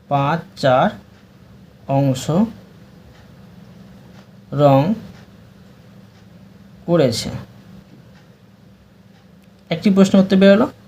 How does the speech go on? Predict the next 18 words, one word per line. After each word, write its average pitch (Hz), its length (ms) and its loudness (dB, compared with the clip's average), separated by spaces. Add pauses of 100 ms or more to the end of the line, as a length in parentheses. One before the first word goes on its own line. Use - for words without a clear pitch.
(480)
এবার 180 180 2
বের 165 160 0
করতে 185 240 0
পারি 156 200 4 (1120)
যে 131 120 -6 (200)
কে 226 180 0
বেশি 165 300 0
রং 160 200 4
করেছে 127 300 -2 (320)
বা 123 140 0 (420)
কে 214 160 -4 (120)
কম 143 180 0
রং 127 180 4
করেছে। 95 320 -6 (600)
এরকম 175 240 2
যদি 190 140 2
প্রশ্ন 156 260 -2 (100)
পড়ে 185 140 2